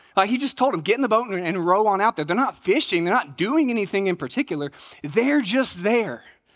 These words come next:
right? And they're sitting there in a boat all night long, Jesus up on the mountain. And then finally, in the fourth watch, says the fourth watch of the night, that would be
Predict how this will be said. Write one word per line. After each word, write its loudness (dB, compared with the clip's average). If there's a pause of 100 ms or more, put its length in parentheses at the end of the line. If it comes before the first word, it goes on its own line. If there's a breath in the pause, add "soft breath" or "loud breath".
(280 soft breath)
right? 2 (200 loud breath)
And 4
they're 4
sitting 0
there -2
in 2
a 2
boat 0
all 4
night 2
long, -2
Jesus -2
up -2
on 0
the -2
mountain. -2
And -2
then -2
finally, -4
in -4
the -6
fourth -4
watch, 0
says -14
the -8
fourth -8
watch -4
of -14
the -8
night, -6
that -6
would -6
be -4